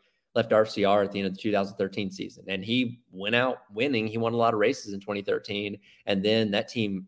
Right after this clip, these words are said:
took a nosedive. And I know Ryan Newman made the championship race in twenty fourteen, but we can all be very critical of how that ended up happening. But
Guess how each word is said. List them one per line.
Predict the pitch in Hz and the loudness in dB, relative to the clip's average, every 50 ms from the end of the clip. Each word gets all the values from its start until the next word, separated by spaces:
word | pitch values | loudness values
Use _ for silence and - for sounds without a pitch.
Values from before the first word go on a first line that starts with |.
| _ _ | _ _
took | - - 120 120 | -8 -8 -6 -6
a | |
nosedive. | 101 90 101 131 135 117 95 - 87 90 92 | -2 0 0 0 0 0 -4 -6 -6 -6 -4
And | 101 117 | -2 -2
I | 131 | 0
know | 131 131 123 117 | 2 2 2 2
Ryan | 110 110 110 107 | 2 2 0 0
Newman | 107 107 104 104 101 | 0 -2 -4 -4 -4
made | 104 104 98 | -4 -4 -4
the | 95 90 | -6 -6
championship | - - 98 95 95 92 90 - 95 - | -4 -4 -4 -4 -4 -8 -8 -8 -6 -2
race | 98 92 92 92 - - | 0 0 0 -2 -4 -10
in | 98 92 92 _ _ _ _ - | -14 -16 -16 _ _ _ _ -8
twenty | 120 110 98 92 | -2 -2 -2 0
fourteen, | 98 101 95 95 - 104 98 95 92 92 | 0 -2 -2 -2 0 0 2 2 2 2
but | 92 92 - - _ _ _ _ _ - | 0 0 -2 -4 _ _ _ _ _ -14
we | 101 98 | -12 -8
can | - 104 | -4 0
all | 98 95 95 | 2 2 2
be | 92 95 92 92 - | 2 2 0 0 0
very | - 107 95 92 | 0 0 0 0
critical | 95 - - 117 95 95 - 107 92 95 | -2 -2 0 0 0 0 -2 -4 -4 -2
of | 92 | 0
how | - 92 95 95 | 2 2 4 4
that | 95 98 95 - - | 2 2 0 -2 -6
ended | 104 95 92 95 | -6 -4 -2 -2
up | 90 - | -2 0
happening. | - 127 135 123 - 98 98 98 104 | 0 0 0 0 0 -4 -4 -2 -2
But | 98 92 | -2 -2